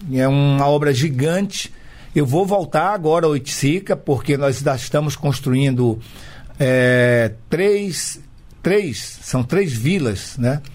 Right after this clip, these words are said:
Agrovilas. Então, a gente ainda tá construindo uma estrada e uma agrovila. A barragem já está cem por cento funcionando e disponibilizando água pra toda a região. Então, eu devo voltar ainda em Oiticica. E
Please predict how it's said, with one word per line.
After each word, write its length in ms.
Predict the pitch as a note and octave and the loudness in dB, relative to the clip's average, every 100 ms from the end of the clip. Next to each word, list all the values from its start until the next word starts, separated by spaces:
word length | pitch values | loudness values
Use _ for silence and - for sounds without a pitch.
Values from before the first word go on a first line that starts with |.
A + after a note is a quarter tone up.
| - - | -16 -4
Agrovilas. 880 | D#3+ D3 C#3+ A#2 D3+ G#3 G3 - E3+ | -2 0 0 0 0 -2 -6 -10 -12
Então, 200 | C3+ C3+ | 0 0
a 20 | |
gente 120 | C3 | 2
ainda 160 | C3+ C3 | 0 0
tá 200 | D#3 D3+ | 0 0
construindo 400 | D3+ - D3 C#3 | -2 0 0 2
uma 120 | C#3 | 2
estrada 520 | C3 - C#3 D#3 D#3+ | 0 -2 0 2 0
e 20 | |
uma 120 | C#3+ C3+ | -2 0
agrovila. 440 | B2+ A2 C#3 F#3 | 0 2 2 2
A 40 | |
barragem 420 | A#2+ A2+ A#2+ C#3+ B2 | 0 0 0 0 -2
já 80 | |
está 200 | A#2 B2+ A2+ | -2 0 0
cem 180 | D3+ D#3 | 0 -2
por 160 | C#3+ | -6
cento 400 | - C#3 C3 - - - - - - | -2 0 -2 -4 -18 -18 -16 -10 -4
funcionando 680 | D#3 E3 - C3+ B2+ D#3+ D3 | -2 -2 0 0 0 0 0
e 60 | B2+ | -4
disponibilizando 840 | C3 - C#3+ C3 A#2+ C3 B2+ G#2+ | -6 -2 0 2 0 0 0 2
água 360 | A2+ D3 C#3+ A2+ | 2 0 -2 -4
pra 180 | A#2+ | -6
toda 380 | A2 C3 A#2+ A2+ - - - | -2 0 2 0 -8 -18 -6
a 80 | A2+ | -2
região. 600 | A#2+ C3+ D3 D3+ E3+ F3+ - | 0 2 0 0 -2 -6 -6
Então, 280 | A#2+ C#3 C#3 | -2 0 0
eu 40 | |
devo 240 | C3+ C#3 | 0 -2
voltar 460 | C3 E3 D3+ C#3+ C#3+ | 0 0 2 2 2
ainda 420 | C#3 C#3+ C#3 D#3 - - - | 2 0 -2 -2 -6 -18 0
em 120 | C#3 | 2
Oiticica. 640 | D#3+ - - C3 F#2 F#2 - - - - - | 2 -2 0 0 0 -8 -14 -18 -20 -18 -2
E 420 | D#3 G#3 A#3+ B3 | 0 2 0 -2